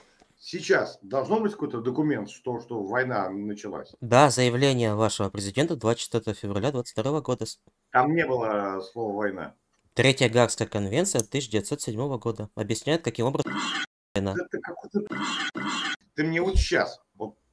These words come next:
Speaker 1: предоставь. То, что
Speaker 2: Ещё
Speaker 1: идёт
Speaker 2: раз.
Speaker 1: война.
Speaker 2: Согласно Третьей Гаагской
Speaker 1: Ещё
Speaker 2: конвенции
Speaker 1: раз.
Speaker 2: от тысяча девятьсот седьмого года. Помолчи, я тебе отвечаю. Ну, типа, ебать на ноль.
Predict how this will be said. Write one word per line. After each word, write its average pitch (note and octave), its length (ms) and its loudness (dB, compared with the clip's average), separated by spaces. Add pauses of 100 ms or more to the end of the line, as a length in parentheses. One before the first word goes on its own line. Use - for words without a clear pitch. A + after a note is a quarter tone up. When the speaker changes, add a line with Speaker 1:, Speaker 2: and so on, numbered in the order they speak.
Speaker 1:
предоставь. C#3+ 540 0 (760)
То, G#2 80 0
что G2 100 8
Speaker 2:
Ещё - 220 8
Speaker 1:
идёт G#2+ 80 10
Speaker 2:
раз. G2+ 160 6
Speaker 1:
война. E2+ 420 -2
Speaker 2:
Согласно C3+ 560 6
Третьей C#3 400 0
Гаагской G#2+ 420 -4
Speaker 1:
Ещё - 40 -20
Speaker 2:
конвенции A#2 680 8
Speaker 1:
раз. G#2 100 0
Speaker 2:
от - 80 -18
тысяча E3+ 260 2
девятьсот A2+ 560 2
седьмого B2+ 560 2
года. G2 500 0 (340)
Помолчи, G#3+ 480 4
я A#2+ 160 8
тебе B2+ 300 4
отвечаю. G2+ 760 4
Ну, C#3 100 -6
типа, A2 380 -6 (100)
ебать - 580 -16
на G#2 80 -2
ноль. E3 280 0